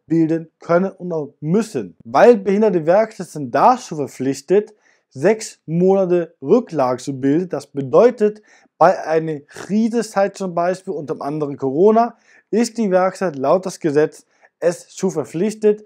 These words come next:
sechs Monate Rücklage zu bilden und damit die Menschen mit Behinderung weiter bis dahin den Lohn zu bezahlen. Und genau das hat die Werkstatt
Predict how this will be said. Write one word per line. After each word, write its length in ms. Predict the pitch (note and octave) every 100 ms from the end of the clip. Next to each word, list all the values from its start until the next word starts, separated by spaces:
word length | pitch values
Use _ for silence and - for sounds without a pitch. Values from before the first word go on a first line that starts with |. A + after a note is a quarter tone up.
| _ _ _
sechs 480 | B2+ F#3+ G#3 - _
Monate 680 | - D#3 F3 F3+ E3 F3 F3 _ _
Rücklage 520 | C#3 F#3 D#3+ C#3 A2+ A2
zu 240 | - G#2+
bilden 440 | A2+ A2 G#2+ E2+ _
und 220 | - C#3
damit 480 | C3 D#3+ F#3 G3+ G#3+
die 60 | D3+
Menschen 380 | C#3 E3+ - E3+
mit 80 |
Behinderung 540 | D3 D3+ F#3 F#3 G3 - _
weiter 400 | - E3 G3 G#3
bis 320 | D#3+ D#3+ A#3
dahin 460 | A#3 G3+ F#3 F#3+ F#3 _ _ -
den 140 | D3 D3+
Lohn 280 | F3 G#3
zu 160 | G3+ C3+
bezahlen. 560 | B2 - A#2+ A2 F#2 D#2+ _
Und 160 | D#3+ D#3
genau 300 | D#3+ C#3+ A2+
das 340 | A2 A3 -
hat 140 | A3
die 120 | G3+ E3
Werkstatt 460 | E3+ F#3 - D#3